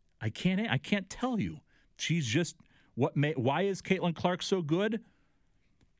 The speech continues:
Because she is." Because,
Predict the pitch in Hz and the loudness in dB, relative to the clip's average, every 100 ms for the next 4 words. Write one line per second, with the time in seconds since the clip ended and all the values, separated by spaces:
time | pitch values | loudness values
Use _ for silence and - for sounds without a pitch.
0 | - 139 175 147 147 101 78 - - _ | -2 2 2 2 2 0 -2 -12 -16 _
1 | _ _ _ _ - 123 - 135 123 120 | _ _ _ _ -4 -4 2 2 4 0
2 | 107 | -2